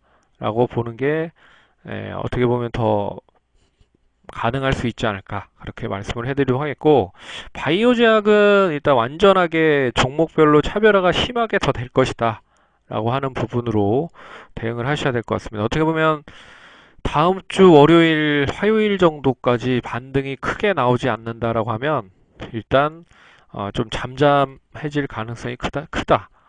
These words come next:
그러니까 조정이 더 심하게 될 수도 있을 것이다라는 부분을 보시면서 대응을 하시면 좋을 것 같습니다.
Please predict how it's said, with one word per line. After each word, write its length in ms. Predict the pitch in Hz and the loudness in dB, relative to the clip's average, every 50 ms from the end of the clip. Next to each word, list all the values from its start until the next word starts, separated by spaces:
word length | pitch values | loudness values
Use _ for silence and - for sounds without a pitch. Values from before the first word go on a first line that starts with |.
| _ - _ _ _ _ _ _ | _ -20 _ _ _ _ _ _
그러니까 260 | 113 107 104 - - | -12 -12 -10 -6 -4
조정이 480 | 123 117 139 143 143 143 143 139 139 | 2 6 8 8 8 6 2 -4 -2
더 140 | 123 123 113 | -2 -2 -2
심하게 580 | 107 - - 180 185 180 170 165 160 160 160 160 | -2 -4 -6 -2 -2 0 -2 0 -2 -2 -2 -2
될 200 | - - 120 117 | -2 -4 -6 -6
수도 280 | - - - 143 139 131 | -6 -6 -6 -2 -2 -2
있을 260 | 107 - - 143 147 | -2 -2 -4 -6 -2
것이다라는 680 | - - 123 110 - - - 113 110 107 110 107 107 - | 0 0 0 -2 -2 -6 -6 -6 -4 -4 -4 -6 -8 -6
부분을 600 | - 110 101 104 107 104 98 95 107 135 160 170 - _ _ _ _ _ _ _ _ - - | -6 -6 -4 -4 -4 -4 -6 -6 -6 -8 -8 -10 -16 _ _ _ _ _ _ _ _ -20 -10
보시면서 720 | - - 120 110 - 123 113 110 107 101 101 127 120 110 104 | -4 -2 -2 -2 -2 -6 -8 -8 -8 -4 -2 0 0 0 -2
대응을 320 | - - 101 101 104 104 110 | -6 -10 -10 -10 -8 -8 -8
하시면 240 | 107 - - - 104 | -8 -8 -10 -14 -10
좋을 160 | - 101 98 | -8 -8 -8
것 140 | - - 107 95 | -6 -8 -8 -10
같습니다. 360 | 95 - - 104 92 95 | -10 -14 -18 -18 -18 -20